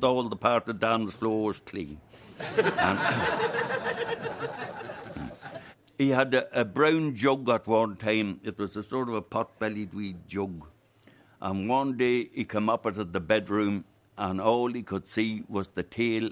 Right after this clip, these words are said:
and the two hind legs of the young cat down in the jug of milk. And he done the wrong thing, he shouted.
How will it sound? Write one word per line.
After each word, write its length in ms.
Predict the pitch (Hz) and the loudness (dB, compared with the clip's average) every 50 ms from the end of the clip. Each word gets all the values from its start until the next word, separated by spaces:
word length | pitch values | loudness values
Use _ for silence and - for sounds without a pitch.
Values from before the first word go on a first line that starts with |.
| - | -4
and 180 | 107 101 95 90 | -4 -2 -2 -2
the 80 | 87 85 | -2 -4
two 280 | - - 113 113 107 | -2 -2 -2 0 0
hind 320 | 92 98 101 101 101 95 90 | 0 2 2 0 0 0 0
legs 400 | 92 98 98 104 95 85 - - | 0 0 -2 -4 -8 -8 -8 -8
of 100 | 90 85 | -4 -2
the 100 | 90 87 | -2 2
young 340 | 85 95 98 98 95 87 | 2 2 2 2 0 -2
cat 420 | - - 101 92 87 - - _ - | -2 -2 -2 -2 -2 -2 -6 _ -4
down 240 | 98 92 90 90 90 | -2 0 0 0 0
in 140 | 90 90 | -2 -2
the 100 | 85 87 | -4 -4
jug 260 | 76 82 92 92 92 92 | -4 -4 -4 -2 -2 -2
of 80 | 90 | -2
milk. 460 | 90 78 - - - _ - - - - - - - - - - - - 147 147 147 - - - - - - - - - - - - - - - | -2 -2 -4 -8 -14 _ -20 -20 -20 -20 -20 -20 -20 -20 -20 -20 -20 -20 -18 -18 -18 -18 -18 -20 -20 -20 -20 -20 -20 -20 -20 -20 -20 -20 -8 -2
And 320 | - 101 104 101 104 107 - _ _ _ | 2 2 2 2 0 -2 -6 _ _ _
he 100 | 127 120 | 0 2
done 280 | 110 101 117 120 120 120 | 4 4 4 4 4 4
the 100 | 120 117 | 4 4
wrong 280 | 123 131 131 131 123 | 4 4 2 2 0
thing, 300 | - - 120 120 120 120 | 0 0 2 2 2 0
he 120 | - 127 107 | 0 -2 -2
shouted. 640 | 90 - - - 120 120 104 - - 73 - - | -2 -4 -2 2 2 2 2 0 -4 -10 -12 -12